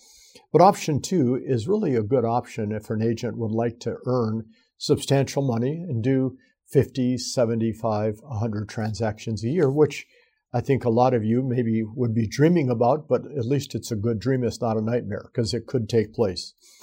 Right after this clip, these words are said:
Option three, a strong agent who has stopped personal production and spending a hundred percent of their time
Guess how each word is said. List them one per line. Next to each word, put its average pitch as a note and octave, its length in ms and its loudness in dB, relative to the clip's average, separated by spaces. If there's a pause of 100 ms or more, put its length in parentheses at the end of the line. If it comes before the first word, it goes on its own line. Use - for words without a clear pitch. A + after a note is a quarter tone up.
(320)
Option D#3 360 6
three, E3+ 200 6
a D3+ 60 8
strong E3 360 2
agent D#3 340 2
who C#3 100 0
has B2 140 2
stopped E3+ 280 2
personal D#3 320 -2
production B2+ 460 0
and A#2 140 0
spending C3+ 420 -2
a G#2+ 60 0
hundred D3+ 240 -2
percent C3+ 260 -4
of A#2+ 40 2
their B2 100 2
time B2 400 0